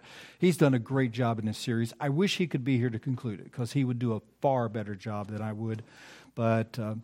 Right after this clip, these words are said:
anyway, a couple of things before we pray. He's talked about this book. I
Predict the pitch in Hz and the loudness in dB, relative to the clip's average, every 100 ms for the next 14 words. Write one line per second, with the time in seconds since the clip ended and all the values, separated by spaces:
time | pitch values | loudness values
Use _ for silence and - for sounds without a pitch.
0 | - _ - 151 143 123 127 - 175 170 | -12 _ -4 2 4 6 4 4 4 6
1 | 156 143 123 123 - 147 135 123 123 127 | 6 6 6 2 2 4 4 4 2 0
2 | 120 110 - - 135 117 104 - _ _ | 2 0 -6 -2 2 2 2 -6 _ _
3 | _ _ _ _ _ - - - 151 131 | _ _ _ _ _ -20 -20 -4 0 2
4 | 156 143 139 147 143 180 - 156 - - | 2 2 4 4 6 2 6 6 6 2
5 | 165 180 | 4 6